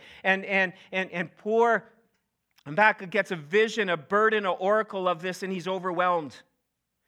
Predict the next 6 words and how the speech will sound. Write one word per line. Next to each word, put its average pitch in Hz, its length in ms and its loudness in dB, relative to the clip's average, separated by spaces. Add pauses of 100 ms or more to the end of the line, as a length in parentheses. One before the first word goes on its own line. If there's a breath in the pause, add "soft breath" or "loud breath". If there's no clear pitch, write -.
(180 soft breath)
Now, 202 220 2 (240 loud breath)
for - 160 -10
your 190 160 2
information, 180 580 -6
the, 156 260 -2 (220 soft breath)
the, 135 180 -14